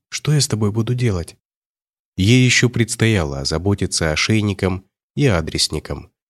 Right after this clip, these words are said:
чтобы бургомистр не нашёл, к чему подкопаться. Так что она после завтрака направилась к лавочнику. У Якоба точно должно было быть нужное. А если бы и не было,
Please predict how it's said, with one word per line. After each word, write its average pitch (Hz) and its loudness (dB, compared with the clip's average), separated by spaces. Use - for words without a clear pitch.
чтобы 135 0
бургомистр 101 0
не 107 0
нашёл, 107 0
к - -20
чему 80 -4
подкопаться. - -6
Так 135 0
что 135 2
она 127 4
после 110 0
завтрака 92 -2
направилась 104 0
к - -12
лавочнику. 73 -4
У 104 2
Якоба 143 4
точно 139 -2
должно 92 2
было 110 2
быть 95 -4
нужное. 73 -8
А 90 2
если 95 2
бы 78 -2
и 73 -2
не 85 0
было, 110 0